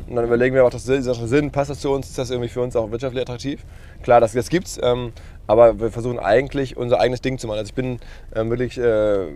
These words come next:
großer Fan davon, ein Produkt zu haben, äh, das, das eine gewisse Unabhängigkeit hat und das jetzt nicht auf einen Kunden angewiesen ist oder sowas.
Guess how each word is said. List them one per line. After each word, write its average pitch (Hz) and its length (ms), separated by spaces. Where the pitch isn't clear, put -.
großer 117 220
Fan 120 200
davon, 117 300
ein 113 580
Produkt 131 260
zu 127 120
haben, 120 340
äh, 110 380
das, 107 420
das 110 160
eine 120 80
gewisse 120 160
Unabhängigkeit 127 580
hat 123 140
und 117 140
das 113 120
jetzt 110 120
nicht 120 160
auf - 80
einen 113 200
Kunden 127 280
angewiesen 120 420
ist 113 80
oder 113 140
sowas. 117 340